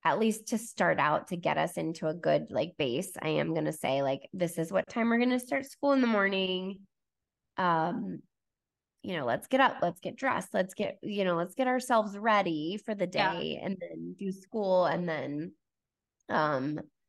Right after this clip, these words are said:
Speaker 1: and then we'll feel better," you know? So
Speaker 2: Yeah.
Speaker 1: I'm not sure what it looks like yet, but I do want to kind of have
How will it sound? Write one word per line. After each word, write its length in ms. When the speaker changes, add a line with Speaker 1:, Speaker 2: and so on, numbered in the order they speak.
Speaker 1:
and 160
then 120
we'll 100
feel 180
better," 320
you 140
know? 240
So 400
Speaker 2:
Yeah. 80
Speaker 1:
I'm 100
not 160
sure 680
what 160
it 100
looks 220
like 200
yet, 240
but 180
I 100
do 340
want 460
to 220
kind 180
of 100
have 260